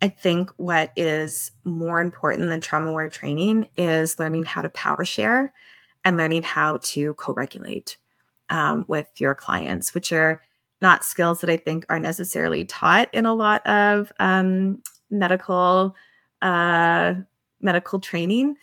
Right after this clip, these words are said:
'cause there's so much focus on the body and the biology. Um, but that's different from, like, building rapport. It really is, um, I like to use the language of power sharing rather than informed consent, to be like, "How are we together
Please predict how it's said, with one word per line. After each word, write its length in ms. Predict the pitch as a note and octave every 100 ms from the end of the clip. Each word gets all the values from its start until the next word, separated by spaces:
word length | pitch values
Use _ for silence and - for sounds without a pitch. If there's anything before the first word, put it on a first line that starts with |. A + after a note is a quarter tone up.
| _
'cause 160 | - F#3
there's 140 | F#3
so 100 | -
much 160 | F3 F3+
focus 340 | D#3+ D#3+ F#3+
on 100 | F3
the 120 | E3+ E3+ -
body 400 | D3 D#3 G3 G3
and 140 | F3
the 240 | E3 D#3+ -
biology. 800 | E3 D#3 - F3+ F#3+ A#3 C4+ C#4 _ - - -
Um, 500 | F#3 E3+ D#3+ D#3+ D#3+
but 160 | - G3+
that's 240 | G#3 -
different 480 | - G#3 A3+ A3 A3+
from, 380 | - F3 F3 E3+
like, 220 | E3 -
building 300 | E3+ F3 E3+
rapport. 600 | E3 _ - D#3 D#3 F#3
It 200 | - -
really 280 | F3 F#3 F3
is, 440 | E3 E3 F3 - _ E3+
um, 540 | E3 D#3+ D#3+ D#3+ E3 _ _ -
I 80 | F#3+
like 140 | F3+ -
to 80 |
use 100 | G3
the 60 | F#3+
language 240 | E3 E3+
of 80 | F#3
power 260 | - D3+ D#3+
sharing 320 | - D#3+ D#3+
rather 240 | D#3 D3+
than 140 | D#3+ D#3+
informed 340 | D#3+ D#3 D#3+
consent, 480 | E3 D3 D3+ E3 G3
to 80 | F#3+
be 120 | F#3
like, 140 | F3 -
"How 200 | F3+ F3+
are 140 | F3+
we 340 | E3+ E3 E3
together 800 | E3 F3+ - D#3 D3+ C3+ E3 G#3+